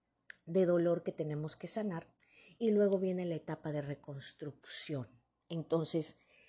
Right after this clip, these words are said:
no dejes que este duelo simplemente sea sufrir y llorar. Porque hay muchas mujeres allá afuera viviéndolo exactamente así, y luego voltean la página y luego se meten con otro para pasar exactamente por lo mismo. No es justo.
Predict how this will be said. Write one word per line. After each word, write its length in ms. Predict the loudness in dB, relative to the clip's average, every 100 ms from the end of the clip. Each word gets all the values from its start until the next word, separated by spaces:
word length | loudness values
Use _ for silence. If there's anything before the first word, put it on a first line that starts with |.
| _ _
no 220 | -8 -4 4
dejes 520 | 4 4 -2 -6 -6
que 260 | -10 -8
este 320 | -6 -6 -6 -6
duelo 360 | -4 -4 -4
simplemente 760 | -6 -6 -6 -6 -8 -8 -10 -10
sea 300 | -10 -10 -10
sufrir 500 | -10 -12 -10 -8 -8
y 80 |
llorar. 380 | -8 -12 -14 -16 -18 _ _ _ _ _ _ _ _ _ _
Porque 260 | -10 -8 -4
hay 80 | -2
muchas 600 | 0 2 2 2 -4 -4
mujeres 400 | -6 -6 -6 -4
allá 160 | -6 -6
afuera 260 | -6 -6
viviéndolo 500 | -4 -4 -4 -4 -6
exactamente 840 | -6 -6 -6 -6 -6 -4 -4 -4 -4
así, 340 | -4 -2 -2
y 40 |
luego 220 | -2 -2 -2
voltean 540 | -6 -4 -2 0 0
la 140 | 0
página 360 | -4 -8 -6 -6
y 40 |
luego 180 | -4 -4
se 120 | -6
meten 260 | -8 -8 -8
con 180 | -6 -8
otro 220 | -8 -8
para 240 | -10 -12
pasar 220 | -12 -12 -12
exactamente 560 | -10 -12 -10 -8 -8
por 180 | -8 -10
lo 80 | -8
mismo. 440 | -8 -10 -10 -14 _ _ _ _ _ -10
No 80 |
es 160 | -6 -6
justo. 600 | -6 -10 -6 -8 -8 -16